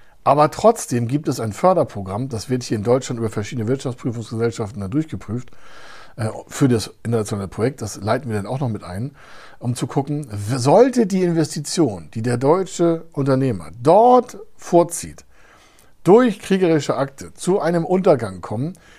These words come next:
dann greift hier in Deutschland eine Sicherheitsgarantie. Das ist jetzt ein bisschen komplex, ich weiß, aber damit du siehst, wow,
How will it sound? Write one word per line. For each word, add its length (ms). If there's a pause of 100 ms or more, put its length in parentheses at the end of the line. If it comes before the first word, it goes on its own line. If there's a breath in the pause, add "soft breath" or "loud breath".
(100 soft breath)
dann 220
greift 500
hier 160
in 80
Deutschland 540
eine 200
Sicherheitsgarantie. 1080 (1000)
Das 140
ist 40
jetzt 160
ein 60
bisschen 240
komplex, 440
ich 140
weiß, 240
aber 80
damit 220
du 60
siehst, 340 (400 soft breath)
wow, 580